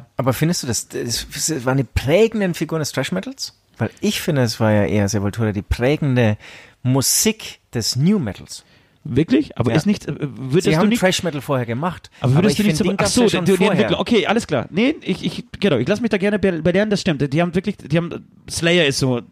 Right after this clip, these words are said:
Speaker 2: der Thrash Metal
Speaker 1: Genau,
Speaker 2: und so.
Speaker 1: das war
Speaker 2: Genau. Und die haben natürlich den Thrash Metal weiterentwickelt, genau, in die Richtung New Metal, weiß ich nicht. Also sie wa-, sie waren aber schon die Vorreiter auf jeden Fall,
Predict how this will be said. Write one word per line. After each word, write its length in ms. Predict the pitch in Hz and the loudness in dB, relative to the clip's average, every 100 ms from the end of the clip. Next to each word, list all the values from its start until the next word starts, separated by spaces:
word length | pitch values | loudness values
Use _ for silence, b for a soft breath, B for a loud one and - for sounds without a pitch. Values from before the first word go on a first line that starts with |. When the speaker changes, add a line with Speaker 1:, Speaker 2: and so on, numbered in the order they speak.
| - 104 82 | -18 -18 -20
Speaker 2:
der 160 | 113 131 | -14 -2
Thrash 200 | 147 - | -2 2
Metal 240 | 208 135 | 2 2
Speaker 1:
Genau, 120 | 143 | 0
Speaker 2:
und 140 | 135 143 | -2 -4
so. 60 | |
Speaker 1:
das 260 | 147 127 - | -4 -6 -2
war 80 | 165 | 2
Speaker 2:
Genau. 180 | 120 - B | 2 -2 B
Und 140 | 147 143 | 0 2
die 100 | 170 | 2
haben 60 | |
natürlich 240 | 185 185 180 | 2 2 0
den 100 | 165 | 2
Thrash 180 | 175 | 0
Metal 280 | 151 170 143 | 0 -2 0
weiterentwickelt, 560 | 143 160 147 143 151 127 | 0 0 -2 -2 -4 -2
genau, 240 | 135 104 | -2 -2
in 180 | - 165 | 0 0
die 120 | 160 | 2
Richtung 260 | 165 170 151 | 2 0 -2
New 160 | 147 185 | -2 0
Metal, 240 | 190 165 | 2 2
weiß 180 | 156 180 | 2 2
ich 40 | |
nicht. 120 | 202 143 | 0 -2
Also 120 | 135 | -2
sie 100 | 151 | -2
wa-, 140 | 151 | -2
sie 140 | 151 165 | 0 0
waren 100 | 165 | 0
aber 120 | 156 | 0
schon 200 | 196 190 | 0 -2
die 80 | 170 | -2
Vorreiter 460 | 160 170 165 156 | 0 2 2 0
auf 120 | 139 | 0
jeden 280 | 131 160 180 | 0 0 0
Fall, 240 | 175 160 | 2 0